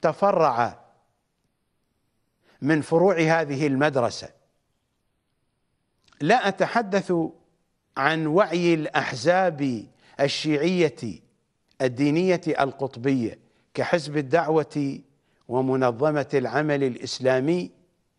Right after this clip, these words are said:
وأمثالهما. هذه العناوين وهذه المجموعات تتحدث عن حسين لا صلة له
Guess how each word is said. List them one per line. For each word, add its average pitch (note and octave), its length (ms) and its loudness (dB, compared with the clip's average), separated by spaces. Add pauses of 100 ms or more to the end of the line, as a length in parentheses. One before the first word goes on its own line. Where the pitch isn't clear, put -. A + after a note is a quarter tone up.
(220)
وأمثالهما. C3 1000 0 (1600)
هذه E3+ 520 0
العناوين D3 1000 2 (320)
وهذه D#3+ 680 2
المجموعات B2+ 800 -2 (680)
تتحدث D3+ 680 -4
عن B2+ 300 -6
حسين D#3 720 -2 (340)
لا D#3+ 220 0
صلة F#3 460 0
له B2+ 580 0